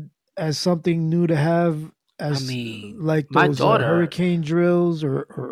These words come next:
Speaker 1: earthquake drills or whatever the
Speaker 2: Ralph,
Speaker 1: case?
Speaker 2: my daughter comes home. My co-, daughter comes home saying that she does more of those drills than fire drills
Speaker 1: Mm.
Speaker 2: and stuff like that.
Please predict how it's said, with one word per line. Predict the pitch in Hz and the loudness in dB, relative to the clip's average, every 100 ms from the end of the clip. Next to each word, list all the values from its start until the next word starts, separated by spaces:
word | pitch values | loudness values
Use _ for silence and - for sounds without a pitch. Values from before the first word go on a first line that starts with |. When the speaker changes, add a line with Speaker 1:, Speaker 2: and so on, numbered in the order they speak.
| 147 | -4
Speaker 1:
earthquake | 151 165 170 | -4 -4 -4
drills | 147 170 165 170 165 | -4 -4 -2 -2 -4
or | 143 131 | -4 2
whatever | 143 156 160 | 2 2 -2
the | 156 | -10
Speaker 2:
Ralph, | |
Speaker 1:
case? | 175 170 139 | -12 -12 2
Speaker 2:
my | 156 | 4
daughter | 170 151 160 165 | 4 4 4 4
comes | - - 143 135 | 2 -2 -2 -4
home. | - 135 110 95 90 _ _ _ _ | -2 -2 -2 -10 -20 _ _ _ _
My | 123 131 | -8 -8
co-, | - - | -8 -8
daughter | 139 135 | -2 -2
comes | - 120 - | -2 -8 -8
home | 123 110 | -10 -10
saying | 101 - 135 123 104 98 101 - | -10 -6 -6 -4 -8 -12 -16 -12
that | 113 | -8
she | - 123 | -6 -4
does | 113 127 98 | -2 -4 -4
more | 117 127 | -4 -4
of | 120 107 | -4 -6
those | 120 123 - | -4 -4 -6
drills | - 123 127 135 131 - | -4 -2 0 -2 -4 -10
than | - 110 107 101 | -14 -10 -10 -12
fire | - 113 160 160 | -8 -6 -6 -6
drills | 156 143 131 120 | -6 -6 -8 -12
Speaker 1:
Mm. | |
Speaker 2:
and | 104 | -14
stuff | - - 104 | -14 -12 -12
like | 82 | -12
that. | - 82 - | -8 -8 -8